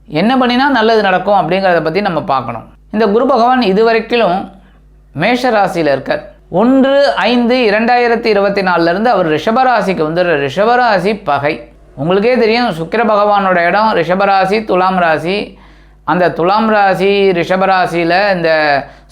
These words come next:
சுக்கிர பகவான் சுப கிரகம் வந்தாலும் பகை கிரகம் அப்படின்னு சொல்றது. ஆக, இப்ப இந்த முக்கியமான பதிவுக்கு நம்ம போலாமா?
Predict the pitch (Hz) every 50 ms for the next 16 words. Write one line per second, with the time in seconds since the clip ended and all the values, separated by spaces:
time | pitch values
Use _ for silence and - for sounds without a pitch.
0 | - - 139 - 208 214 202 202 185 185 190 190 185 190 196 202 175 - 156 165
1 | 175 185 175 170 175 170 156 185 196 185 156 143 151 165 170 180 175 165 156 147
2 | 143 151 165 190 208 - - - - - - - - - - - - - - -
3 | 151 156 - 196 214 214 175 160 151 139 120 147 156 147 131 - - - _ -
4 | 151 139 131 127 139 160 180 175 - 139 131 123 123 123 120 - - - - -
5 | - - - - - 160 190 220 202 202 160 165 190 - - - - - - -
6 | - - 185 180 208 196 180 170 170 160 151 143 139 131 123 123 117 113 113 -
7 | - _ _ _ - - 151 151 - 220 220 214 226 240 254 240 190 185 196 202
8 | 208 196 196 202 196 180 165 160 156 143 - 180 180 180 180 214 233 202